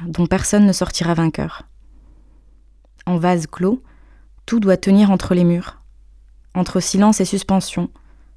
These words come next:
continuer à exister, comme possible. On apprivoise le temps et l'espace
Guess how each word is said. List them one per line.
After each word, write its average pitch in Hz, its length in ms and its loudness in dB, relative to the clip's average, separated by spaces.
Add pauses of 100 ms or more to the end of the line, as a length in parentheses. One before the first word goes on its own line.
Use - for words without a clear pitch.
continuer 202 460 6
à 190 40 6
exister, 175 540 -4 (540)
comme 180 160 -2
possible. 165 500 -6 (1300)
On 180 120 2
apprivoise 196 560 0
le 180 100 0
temps 208 200 2
et 185 80 2
l'espace 170 640 -4